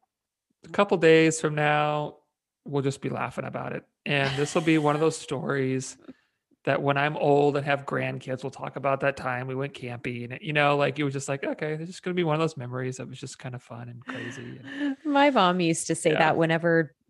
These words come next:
Speaker 2: shit would hit the fan when we were on family outings, which, I mean, it happens, right? Like,
Speaker 1: Sure.
Speaker 2: in road trips and
Speaker 1: Yeah.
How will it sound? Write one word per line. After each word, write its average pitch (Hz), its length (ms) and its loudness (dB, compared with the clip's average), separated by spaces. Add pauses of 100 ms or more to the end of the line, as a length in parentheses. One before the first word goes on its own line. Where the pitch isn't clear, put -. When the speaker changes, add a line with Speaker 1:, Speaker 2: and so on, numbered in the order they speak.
Speaker 2:
shit - 300 0
would 147 140 0
hit 156 160 2
the 143 80 -6
fan 147 420 0
when 147 140 0
we 151 100 0
were 139 100 0
on 135 120 -2
family 147 440 -2
outings, 139 680 0
which, - 280 0 (160)
I 175 80 4
mean, 214 440 4
it 214 120 6
happens, 240 580 0 (100)
right? 170 400 -2
Like, 156 220 -2
Speaker 1:
Sure. 175 140 6
Speaker 2:
in 151 120 0 (100)
road 185 240 8
trips 208 480 6
and 151 160 0
Speaker 1:
Yeah. 175 180 2